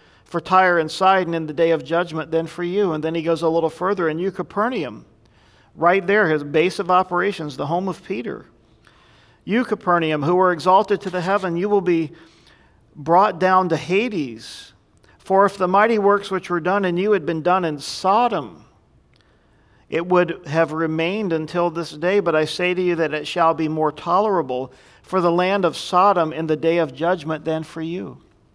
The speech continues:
Now, we remember Sodom and Gomorrah. We just studied this last year in the book of Genesis.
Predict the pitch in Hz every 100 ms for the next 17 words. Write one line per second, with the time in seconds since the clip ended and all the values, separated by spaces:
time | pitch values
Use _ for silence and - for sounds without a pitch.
0 | _ _ _ _ _ _ _ _ _ _
1 | 170 175 180 196 185 165 160 156 151 160
2 | 156 151 147 139 135 131 165 175 160 156
3 | - - 139 156 143 143 139 139 139 -
4 | 139 156 170 131 135 139 127 139 135 147
5 | 214 226 - -